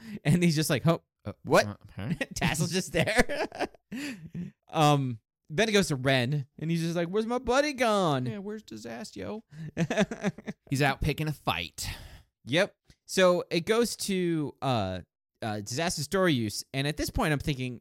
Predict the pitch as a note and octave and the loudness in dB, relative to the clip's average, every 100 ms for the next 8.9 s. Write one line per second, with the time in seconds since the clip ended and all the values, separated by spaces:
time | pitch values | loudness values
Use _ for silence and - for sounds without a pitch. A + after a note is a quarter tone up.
0 | - C3 D3 D#3 D3+ C3+ E3+ C4 - D#3+ | -10 -4 -2 -2 -4 -4 -6 -8 -2 2
1 | D3 C3+ C#3 C#3+ _ - C3 C#3 C3+ B2+ | 4 4 0 -4 _ -4 -2 -2 0 -2
2 | A#2+ D3+ - B2+ A2+ B2 B2 C3 A#2 - | -6 -20 -20 -14 -8 -6 -4 -6 -8 -8
3 | B2+ A#2 A2 A2+ A2+ A2+ A2+ G2 - - | -8 -6 -6 -6 -6 -6 -6 -8 -10 -20
4 | _ - - E3 - - - - C3 A#2 | _ -10 -8 -8 -8 -12 -14 -4 0 0
5 | - E3+ D#3+ D#3+ D#3+ A2 G#2+ B2+ D3+ - | -2 -6 -6 -8 -6 -4 -2 -4 -6 -12
6 | _ C3+ B2+ A#2+ A#2+ - _ _ - B2 | _ 0 2 0 -2 -12 _ _ -6 -6
7 | - B3+ - A2 C3 C3 A#2+ F#2+ - A#2+ | -4 -6 -6 -2 -2 -2 -4 -6 -6 -6
8 | A2+ - E2 F#2+ G2+ B2+ C#3+ D#3+ | -4 -6 -8 -8 -6 -6 -6 -8